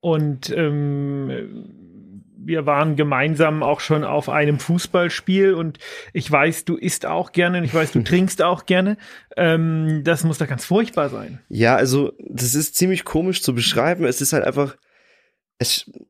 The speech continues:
Speaker 2: es schmeckt einfach nach gar nichts. Also es schmeckt so, als würde man einfach Weißbrot essen. Alles schmeckt gleich. Man,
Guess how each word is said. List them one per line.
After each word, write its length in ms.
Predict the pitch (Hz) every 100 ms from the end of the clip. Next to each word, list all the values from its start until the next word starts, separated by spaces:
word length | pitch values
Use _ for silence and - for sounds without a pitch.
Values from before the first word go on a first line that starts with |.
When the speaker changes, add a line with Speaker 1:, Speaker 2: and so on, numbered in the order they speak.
| _ _ _ _
Speaker 2:
es 140 | -
schmeckt 260 | - 147 160
einfach 180 | 127 135
nach 180 | 123 -
gar 200 | 135 160
nichts. 160 | -
Also 260 | 123 127 120 -
es 160 | - -
schmeckt 260 | 143 147
so, 400 | - 139 135 120 - 240 -
als 180 | 139
würde 140 | 147 156
man 120 | 147
einfach 280 | 131 139 120
Weißbrot 600 | 104 120 151 - 120 131
essen. 340 | 123 120 131 123
Alles 300 | 131 143 127
schmeckt 440 | 139 127 - - -
gleich. 440 | - 123 135 143 - _ _ _ _
Man, 160 | -